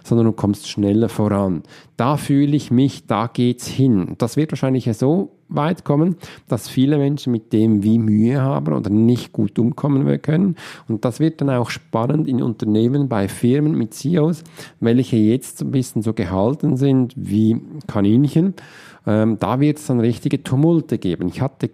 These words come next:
heute einen Call auch mit einer Bank und da haben ganz viele Kunden, haben mir gesagt, "Alex, ich hatte wirklich heute ganz viele Anrufe von Menschen,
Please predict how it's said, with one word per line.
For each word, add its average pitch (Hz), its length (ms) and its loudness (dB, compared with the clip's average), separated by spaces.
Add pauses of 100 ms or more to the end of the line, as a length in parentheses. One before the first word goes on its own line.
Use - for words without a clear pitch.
(240)
heute 160 600 0
einen 101 280 -2
Call 139 300 0
auch 123 160 -2
mit 120 160 -2
einer 82 180 -2
Bank 143 720 -2 (540)
und 110 140 -4
da 104 80 0
haben 113 220 2
ganz 117 360 0
viele 117 240 0
Kunden, 131 340 0
haben 123 100 2
mir 113 60 2
gesagt, 90 260 -2
"Alex, 107 200 0
ich 85 120 -6
hatte 107 360 -6
wirklich 101 300 -4
heute 87 200 -4
ganz 104 300 -4
viele 85 180 -2
Anrufe 110 440 -2
von 82 220 -2
Menschen, 98 540 0